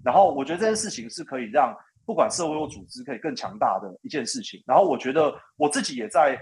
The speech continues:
摸索跟学习要怎么在一个组织里面让大家可以更凝聚，或是大家可以更多信赖的交互对方。那我觉得，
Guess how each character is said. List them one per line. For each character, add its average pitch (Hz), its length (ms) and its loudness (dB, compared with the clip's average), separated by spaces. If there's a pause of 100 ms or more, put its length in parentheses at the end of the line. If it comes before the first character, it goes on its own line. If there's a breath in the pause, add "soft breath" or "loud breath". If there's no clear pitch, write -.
(140)
摸 226 220 2
索 123 180 -4
跟 170 140 -6
学 123 220 -10
习 104 220 -14
要 147 200 4
怎 110 80 -12
么 98 100 -10 (320)
在 175 160 6
一 139 80 -8
个 156 60 -4
组 117 180 -10
织 196 140 -12
里 131 140 -10
面 131 200 -6
让 139 160 2
大 131 140 4
家 127 160 2
可 127 140 -8
以 110 80 -6
更 151 200 -4
凝 113 140 -8
聚， 135 180 -6
或 131 140 -6
是 131 80 -14
大 139 180 6
家 135 60 -4
可 139 80 -2
以 113 100 -4 (220 soft breath)
更 165 260 2
多 165 160 0
信 165 280 -4
赖 139 180 4
的 110 260 -6 (220)
交 151 180 4
互 147 120 -6
对 123 200 -8
方。 98 180 -8 (180)
那 175 100 2
我 131 140 2
觉 120 160 -10
得， 127 180 -2